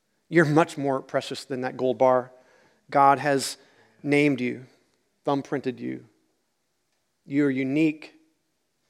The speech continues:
Inhabiting you, God offers protection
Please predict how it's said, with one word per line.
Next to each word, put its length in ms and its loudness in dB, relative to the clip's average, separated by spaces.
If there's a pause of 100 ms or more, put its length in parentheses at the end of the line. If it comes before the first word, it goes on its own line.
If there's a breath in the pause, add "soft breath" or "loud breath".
(160)
Inhabiting 680 2
you, 380 2 (640)
God 220 4
offers 580 2
protection 680 -10